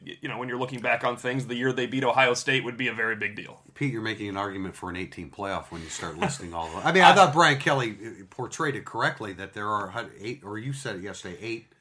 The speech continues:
Speaker 3: There,
Speaker 2: top
Speaker 3: there,
Speaker 2: four teams.
Speaker 3: there are eight teams that are worthy of being in the top four. Unfortunately, math precludes that. Now, Brian Kelly, quite, uh, smartly noted,
Speaker 2: <laughs>
Speaker 3: Brian Kelly, coach
Speaker 2: Eight.
Speaker 3: of the number eight
Speaker 1: Yeah.
Speaker 3: ranked team in the country, is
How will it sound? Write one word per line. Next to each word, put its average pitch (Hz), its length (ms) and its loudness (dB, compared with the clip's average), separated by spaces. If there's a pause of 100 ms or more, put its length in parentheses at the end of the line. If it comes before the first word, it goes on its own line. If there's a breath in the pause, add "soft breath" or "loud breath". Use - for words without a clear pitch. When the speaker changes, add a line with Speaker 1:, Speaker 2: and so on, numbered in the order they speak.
(140)
Speaker 3:
There, 147 280 2
Speaker 2:
top 156 120 4
Speaker 3:
there, 160 140 8
Speaker 2:
four 147 140 4
teams. 143 340 2
Speaker 3:
there 143 160 8
are 131 100 6
eight 151 280 2
teams 135 460 0
that 117 280 0
are 113 240 4
worthy 120 480 4
of 123 220 2
being 131 180 0
in 135 80 0
the 135 80 0
top 151 280 4
four. 110 320 0
Unfortunately, 127 500 -2
math 131 360 4 (260)
precludes 151 480 -6
that. 120 260 2
Now, 127 200 4
Brian 131 280 2
Kelly, 147 380 0 (340)
quite, - 480 -2
uh, 240 240 2
smartly 240 500 2
noted, 139 500 4 (140)
Speaker 2:
<laughs> - 160 -20
Speaker 3:
Brian 220 220 4
Kelly, 233 240 4
coach 202 220 6
Speaker 2:
Eight. 208 80 2
Speaker 3:
of 180 100 2
the 180 160 6
number 196 280 8
eight 190 220 2 (180)
Speaker 1:
Yeah. 208 380 -2
Speaker 3:
ranked 208 300 4
team 220 160 0
in 202 80 -4
the 175 60 2
country, 180 440 2
is 170 200 -2